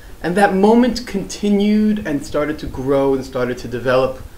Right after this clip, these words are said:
And sixty-seven years later, look what we have accomplished.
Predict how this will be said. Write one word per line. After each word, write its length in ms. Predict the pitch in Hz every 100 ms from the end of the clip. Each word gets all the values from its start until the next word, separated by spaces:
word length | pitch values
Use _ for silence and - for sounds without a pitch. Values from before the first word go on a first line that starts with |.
| - - - - - -
And 100 | 151
sixty-seven 1040 | - - 208 - 165 143 - 165 160 143 135
years 340 | 139 139 120
later, 320 | 135 139 127
look 240 | 123 135 135
what 100 | 120
we 120 | 120
have 80 | 117
accomplished. 640 | - 110 107 104 -